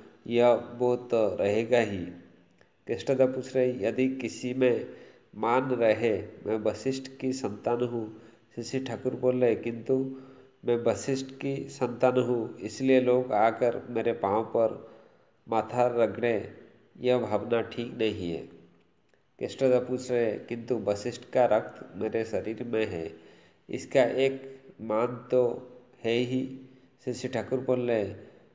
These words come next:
"वो मान तो रहेगा ही।" केष्टदा बोल रहे, "अमानी माने, फिर कोई हित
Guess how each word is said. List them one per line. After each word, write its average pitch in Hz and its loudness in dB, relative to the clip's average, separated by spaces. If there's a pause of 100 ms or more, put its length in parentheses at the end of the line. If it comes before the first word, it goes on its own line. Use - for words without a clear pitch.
(160)
"वो 127 2
मान 120 -2
तो 120 4
रहेगा 113 2
ही।" 110 2 (460)
केष्टदा 120 -2
बोल 117 -2
रहे, 120 0
"अमानी 127 -2
माने, 120 2 (720)
फिर 123 2 (360)
कोई 131 4
हित - -2